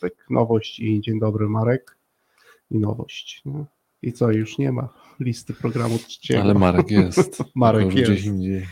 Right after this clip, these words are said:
Speaker 1: Tak, tak. Marek w nowym radiu, drugim, odtrójkowym. Tylko za
Speaker 2: W,
Speaker 1: Boga nie
Speaker 2: e,
Speaker 1: pamiętam, jak się, e, ta
Speaker 2: a to
Speaker 1: druga
Speaker 2: nie to
Speaker 1: nazwa.
Speaker 2: trzy pięć siedem?
Speaker 1: A, trzy pięć siedem, tak, no bo mamy
Speaker 2: Trzy pięć siedem.
Speaker 1: dwa. Mamy Nowy Świat,
Speaker 2: I
Speaker 1: tak?
Speaker 2: trzy pięć siedem.
Speaker 1: I trzy pięć siedem. Hmm.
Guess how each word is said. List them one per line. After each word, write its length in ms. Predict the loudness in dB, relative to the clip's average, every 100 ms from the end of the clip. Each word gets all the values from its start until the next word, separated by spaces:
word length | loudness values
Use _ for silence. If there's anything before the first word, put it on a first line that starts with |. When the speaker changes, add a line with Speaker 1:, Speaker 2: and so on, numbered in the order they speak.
| -16 -20 -20 _
Speaker 1:
Tak, 160 | -6 -2
tak. 240 | -2 -2 _ _ -2
Marek 220 | 0 0
w 60 | 0
nowym 320 | -2 -2 -2
radiu, 400 | -2 -4 -8 -8
drugim, 460 | -2 0 0 -4 -2
odtrójkowym. 840 | -6 -4 -4 -4 -2 -2 -2 -4 -10 _ _ _ _ _ _ _ _ _ _ -20 _ _ -8
Tylko 200 | -2 2
za 120 | 4
Speaker 2:
W, 60 |
Speaker 1:
Boga 220 | 4 4 6
nie 140 | 4
Speaker 2:
e, 40 |
Speaker 1:
pamiętam, 540 | 4 4 2 2 0 0
jak 180 | -2 -4
się, 180 | -4 -2 0 -2 -2 -4
e, 40 |
ta 140 | -2 -2
Speaker 2:
a 20 |
to 60 | 0
Speaker 1:
druga 140 | 2
Speaker 2:
nie 80 | 4
to 60 | 4
Speaker 1:
nazwa. 140 | 2
Speaker 2:
trzy 120 | 0
pięć 240 | -2 -2 -2
siedem? 320 | 0 4 2 2 _
Speaker 1:
A, 180 | 2 2
trzy 200 | 2 -2
pięć 220 | 2 2
siedem, 280 | 2 -2 -2
tak, 180 | -6 -2
no 80 | 4
bo 80 | 6
mamy 180 | 6
Speaker 2:
Trzy 60 | 6
pięć 40 | 4
siedem. 120 | 2
Speaker 1:
dwa. 100 | 0
Mamy 180 | 0 0
Nowy 260 | 2 0 -2
Świat, 440 | 0 0 0 -4 _ _ _
Speaker 2:
I 60 | -6
Speaker 1:
tak? 80 | -6
Speaker 2:
trzy 160 | -8
pięć 220 | -10 -10 -10
siedem. 240 | -14 -8
Speaker 1:
I 80 | -8
trzy 220 | -4 -4
pięć 240 | -2 -2 -4
siedem. 300 | -8 -8 -10 -16 _ _ -12
Hmm. 220 | -12 -12